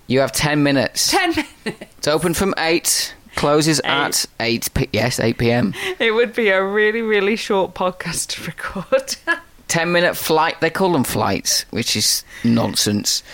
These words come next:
Speaker 1: Uh, Monday to Friday, it costs twelve quid on, on, at the weekend.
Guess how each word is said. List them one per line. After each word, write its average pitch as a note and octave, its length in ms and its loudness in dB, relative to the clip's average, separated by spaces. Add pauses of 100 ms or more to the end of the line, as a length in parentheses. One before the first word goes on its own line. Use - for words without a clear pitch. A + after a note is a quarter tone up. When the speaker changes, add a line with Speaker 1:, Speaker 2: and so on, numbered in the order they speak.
(260)
Speaker 1:
Uh, A#2 320 0
Monday C#3 280 2
to - 80 -2
Friday, A#2+ 460 2
it - 60 -10
costs - 300 -4
twelve G#2+ 300 0
quid G#2+ 300 2
on, G#2 340 0
on, G#2 420 0 (200)
at C3 100 -4
the D#3+ 80 2
weekend. D3+ 760 2